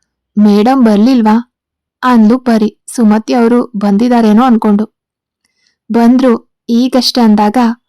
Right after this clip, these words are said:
ಅಲ್ಲಿಂದ ಹೊರಟ ಪರಿ ಶ್ವೇತಾಳ ಮದ್ವೆ ಬಗ್ಗೆ ಹೇಳಿ, "ಒಂದು ವಾರ ರಜೆ ಬೇಕು ಮೇಡಮ್ ಪ್ಲೀಸ್,"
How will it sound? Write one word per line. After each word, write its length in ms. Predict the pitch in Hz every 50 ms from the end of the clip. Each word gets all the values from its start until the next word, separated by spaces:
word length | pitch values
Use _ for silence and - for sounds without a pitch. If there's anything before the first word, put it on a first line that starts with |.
| _ _ _ _ _ _ _ _ -
ಅಲ್ಲಿಂದ 320 | 262 269 269 254 240 240
ಹೊರಟ 320 | 240 233 247 220 220 - 233 233
ಪರಿ 440 | - 220 214 208 240 233 226 - _ _ _ _ _ _ _ _ -
ಶ್ವೇತಾಳ 600 | - - - 214 208 202 214 214 - 247 240 240 233
ಮದ್ವೆ 360 | 220 208 208 190 208 240 254
ಬಗ್ಗೆ 460 | 226 220 214 202 202 220 214 214 214 -
ಹೇಳಿ, 520 | 208 - 220 208 208 214 240 226 214 - _ _ _ _ _ _ _ _ _ -
"ಒಂದು 320 | 226 233 233 220 226 214 208
ವಾರ 320 | 202 196 196 196 214 220 220 - - _ _ _ _ _ -
ರಜೆ 320 | 214 208 196 202 208 220 240
ಬೇಕು 320 | 233 262 247 240 - 254
ಮೇಡಮ್ 380 | 233 226 220 214 214 214 214 208
ಪ್ಲೀಸ್," 600 | - 240 240 254 247 240 226 226 220 - - _